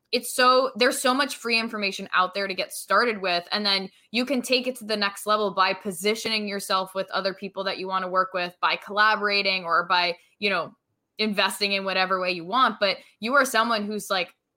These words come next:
done it all. Like, you've really been able to make sure that you're getting yourself out there in the ways that are necessary. So I wanna ask you, how do you balance it all? As someone who's, like, an artist, an activist, doing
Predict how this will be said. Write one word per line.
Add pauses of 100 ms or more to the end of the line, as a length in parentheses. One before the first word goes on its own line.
(480)
done
it
all.
Like,
you've
really
been
able
to
make
sure
that
you're
getting
yourself (120)
out
there
in
the
ways
that
are
necessary.
So (300)
I
wanna
ask
you,
how
do
you
balance
it
all? (240)
As
someone
who's,
like, (180)
an
artist,
an
activist, (180)
doing